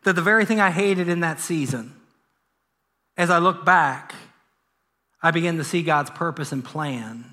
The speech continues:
in all of it. So cry out to him. The second thing is this, is that we're gonna trust in God's power for your future. We're gonna remember his faithfulness in the past, and we're just gonna trust God's power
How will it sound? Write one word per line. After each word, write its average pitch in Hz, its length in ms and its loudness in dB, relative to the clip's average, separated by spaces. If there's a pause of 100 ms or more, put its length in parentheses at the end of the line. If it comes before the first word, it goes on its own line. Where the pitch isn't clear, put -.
(880)
in 135 160 -2
all 120 220 -2
of 95 100 -14
it. 101 80 -16 (1400)
So 131 80 -14
cry 170 260 6
out 165 200 4
to 110 80 -12
him. 104 180 -16 (300)
The 143 80 -4
second 202 320 2
thing 143 400 -2 (1080)
is 143 240 0
this, 151 460 -2 (460)
is 143 100 0
that 175 80 4
we're 175 80 4
gonna 175 180 2
trust 175 320 0
in 160 140 0
God's 147 280 4
power 135 440 0
for 139 140 -10
your 120 160 -6
future. 113 440 -12 (1200)
We're 190 100 4
gonna 202 140 4
remember 180 400 2
his 165 100 -2
faithfulness 165 580 -2
in 143 100 -2
the 127 40 -2
past, 143 460 2
and 147 100 -2
we're 202 80 0
just - 80 -6
gonna 151 140 -2
trust 160 340 -2
God's 147 300 2
power 139 520 0